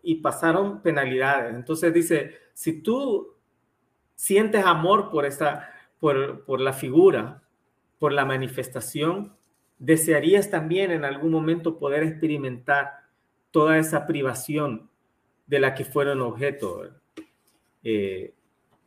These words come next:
Bajaola y, y quienes la acompañan, eh, realizaron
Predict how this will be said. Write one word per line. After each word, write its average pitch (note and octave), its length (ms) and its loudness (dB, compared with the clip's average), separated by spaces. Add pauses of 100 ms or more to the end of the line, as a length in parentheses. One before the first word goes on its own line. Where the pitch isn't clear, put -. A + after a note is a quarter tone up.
(140)
Bajaola D3 880 6
y, F3 280 2
y C#3+ 60 -8
quienes D3 260 -2
la C#3+ 80 0
acompañan, F3 720 -4 (540)
eh, A#2 360 -4
realizaron E3 920 2